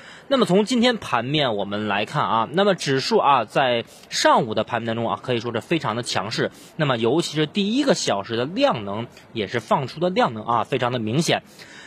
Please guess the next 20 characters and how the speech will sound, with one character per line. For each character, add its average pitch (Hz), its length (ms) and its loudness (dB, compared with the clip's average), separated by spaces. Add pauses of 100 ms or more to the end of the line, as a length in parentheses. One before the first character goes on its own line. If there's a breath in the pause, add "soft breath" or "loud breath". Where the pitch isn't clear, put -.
那 240 100 4
么 214 80 4
从 190 220 4
上 208 260 4
午 113 60 -4
收 147 180 0
盘 131 160 2
来 110 160 0
看， 117 240 0
我 98 80 -2
们 104 80 -6
看 135 180 -4
到 117 120 0
上 208 240 2
证 135 180 0
指 107 360 -2
数 160 180 -2
的 139 100 2
量 185 240 4
能 104 220 -4